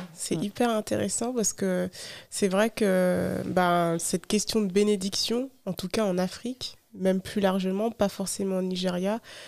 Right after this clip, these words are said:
Speaker 1: c'est un point, c'est un élément qui est très présent. Euh, moi, je
Speaker 2: Mm.
Speaker 1: vois mes parents, euh, f-, ils vont facilement, euh, te dire : « Ah ben, que Dieu te bénisse. » Euh,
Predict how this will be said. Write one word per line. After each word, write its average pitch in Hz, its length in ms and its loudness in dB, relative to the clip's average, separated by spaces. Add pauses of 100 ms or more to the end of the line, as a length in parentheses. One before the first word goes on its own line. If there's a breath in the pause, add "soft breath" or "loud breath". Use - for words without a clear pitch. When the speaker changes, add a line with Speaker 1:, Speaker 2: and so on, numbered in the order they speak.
(200 loud breath)
Speaker 1:
c'est - 180 -2
un 180 200 4
point, 214 360 0
c'est - 140 -2
un 180 180 2
élément 196 400 4
qui 196 200 -4
est 170 100 -4
très - 220 0
présent. 208 520 -2
Euh, 170 240 0 (460 loud breath)
moi, 185 100 4
je 185 140 4
Speaker 2:
Mm. 175 40 4
Speaker 1:
vois 185 220 4
mes 190 140 4
parents, 208 560 2
euh, 190 60 4
f-, - 200 -8
ils 180 140 -2
vont 175 140 0
facilement, 208 840 2
euh, 185 80 4
te - 180 -6
dire : « 202 200 -2
Ah 254 100 -2
ben, 208 400 -2
que - 80 -4
Dieu 233 240 0
te 254 120 -2
bénisse. » 233 680 0
Euh, 208 300 2